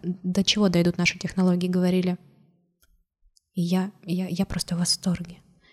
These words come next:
Как он, как она это делает? Господи, это божественно! Я хочу, чтобы мой текст читали.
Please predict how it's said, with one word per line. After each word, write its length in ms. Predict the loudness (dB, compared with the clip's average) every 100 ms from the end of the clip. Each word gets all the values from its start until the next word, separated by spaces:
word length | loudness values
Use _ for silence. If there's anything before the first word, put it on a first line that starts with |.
| _ _ -6
Как 180 | -4 -4
он, 60 | -4
как 240 | -2 0
она 160 | 0 0
это 160 | 0 -2
делает? 460 | 0 0 0 -8 -4
Господи, 480 | -2 0 -2 -6 -4
это 180 | 0 4
божественно! 800 | 6 6 8 6 4 2 2 -2 -8 4
Я 160 | 6
хочу, 320 | 6 6 6
чтобы 280 | 4 4 6
мой 180 | 8 6
текст 360 | 8 4 4 0
читали. 480 | 0 4 4 4